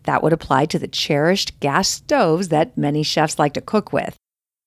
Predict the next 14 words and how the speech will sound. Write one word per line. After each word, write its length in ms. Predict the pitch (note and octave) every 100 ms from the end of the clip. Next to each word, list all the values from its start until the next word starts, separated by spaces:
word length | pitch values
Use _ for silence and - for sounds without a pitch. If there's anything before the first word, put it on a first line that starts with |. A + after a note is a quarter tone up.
| -
The 120 | -
L 180 | E3 D#3
A 100 | C#3+
Times 400 | - F#3+ F#3 F#3+
says 220 | G#3 A3
that 180 | - A#2
SoCal 680 | - - F#3+ G3+ A3 G#3+ G#3
Gas 400 | C4+ G#3 F3+ -
is 180 | A3 -
pushing 420 | C#4 B3+ C4 A#3
back 380 | B3 A#3+ F#3 D#3+
against 300 | D3+ D#3+ F3
the 100 | D3+
idea 460 | D3+ D3+ C#3+ F3